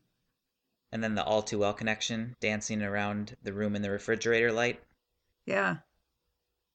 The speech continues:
Speaker 2: There she was with a guy dancing, and now she's just dancing on her own.
Speaker 1: There you go. Mm-hmm.
Speaker 2: Or with her friends. And I feel like really Heartbreak is the National Anthem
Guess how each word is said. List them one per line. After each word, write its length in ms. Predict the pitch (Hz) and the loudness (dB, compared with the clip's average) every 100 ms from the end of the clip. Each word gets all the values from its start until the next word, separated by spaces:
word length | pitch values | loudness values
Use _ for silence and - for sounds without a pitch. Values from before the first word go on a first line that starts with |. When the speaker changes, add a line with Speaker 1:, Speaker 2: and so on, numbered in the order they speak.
| _ _ _ 180 | _ _ _ 6
Speaker 2:
There 260 | 190 190 | 8 8
she 160 | 190 202 | 4 2
was 160 | 180 | 2
with 160 | 170 165 | 0 -2
a 60 | 151 | 2
guy 320 | 151 175 180 | 6 6 4
dancing, 500 | 156 151 - 160 151 | 0 -4 -4 -4 -2
and 160 | 143 | -2
now 240 | 151 151 165 | 0 0 0
she's 320 | - - 147 | -2 -6 -6
just 320 | - 147 - _ _ - | -6 -8 -8 _ _ -6
dancing 380 | 151 156 160 | -4 -4 -4
on 100 | 151 | -2
her 180 | 151 151 | -2 0
own. 360 | 156 143 151 151 _ _ _ _ _ _ _ | -2 -2 -6 -10 _ _ _ _ _ _ _
Speaker 1:
There 160 | 107 104 | -2 -2
you 80 | 101 | 2
go. 220 | 110 101 - | 0 0 -10
Mm-hmm. 300 | - 104 113 156 _ _ _ _ _ _ _ - | -12 -10 -10 -12 _ _ _ _ _ _ _ 0
Speaker 2:
Or 140 | 190 | 2
with 160 | 180 185 | 2 2
her 80 | 170 | 0
friends. 520 | 240 269 160 - - _ _ _ _ _ _ - - - - | 2 2 0 -6 -14 _ _ _ _ _ _ -20 -20 -6 4
And 100 | 220 | 4
I 60 | |
feel 200 | 220 269 | 6 6
like 180 | 269 208 | 6 4
really 600 | 160 196 226 185 156 - _ _ _ _ _ - - - | 0 0 4 4 2 -4 _ _ _ _ _ -20 -18 -6
Heartbreak 580 | 180 214 202 190 185 185 | 8 8 10 6 4 2
is 140 | 175 | 0
the 80 | 170 | 2
National 440 | 160 147 165 180 - | 2 2 0 -4 -2
Anthem 540 | 151 147 190 190 185 | -2 -2 -4 -4 -8